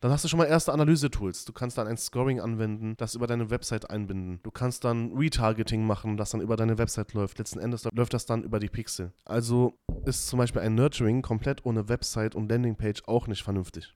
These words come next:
Natürlich kannst du das Mailverhalten auslesen und so weiter, musst aber schauen, wie ist das Verhalten auf den Landingpages. Habe ich vielleicht die Formulareintragung angefangen, aber nicht zu Ende gebracht, musst du tracken. Habe ich die Formulareintragung gemacht oder kam ich erst gar nicht vom Scrollen bis da unten hin?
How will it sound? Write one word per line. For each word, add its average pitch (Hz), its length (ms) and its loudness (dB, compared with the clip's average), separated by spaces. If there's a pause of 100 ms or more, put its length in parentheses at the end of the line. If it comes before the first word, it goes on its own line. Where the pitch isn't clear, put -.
(140)
Natürlich 127 540 4
kannst 113 240 -2
du 120 40 -4
das 104 200 -2
Mailverhalten 107 640 0
auslesen 104 460 0
und 98 100 -6
so 107 140 -6
weiter, 120 360 -2
musst 117 240 -4
aber 110 200 2
schauen, 120 500 2
wie 117 300 0
ist 123 140 0
das 123 100 -6
Verhalten 113 400 -2
auf 131 180 -2
den 131 160 -4
Landingpages. 110 840 -2
Habe 123 220 2
ich 120 100 0
vielleicht 117 320 2
die 113 100 -6
Formulareintragung 113 1300 2
angefangen, 143 640 4
aber 98 180 -2
nicht 101 180 -6
zu - 120 -6
Ende 147 220 2
gebracht, 98 480 -4
musst 90 220 -14
du 92 40 -6
tracken. 101 520 -4
Habe 117 280 0
ich - 260 -2
die 117 100 -2
Formulareintragung 110 840 2
gemacht 101 560 -2
oder 110 240 -2
kam 127 260 0
ich - 120 0
erst 104 200 -4
gar 104 140 0
nicht 110 220 -4
vom 110 120 -2
Scrollen 110 400 0
bis 104 140 -4
da 90 80 -4
unten 92 280 -4
hin? 87 180 -4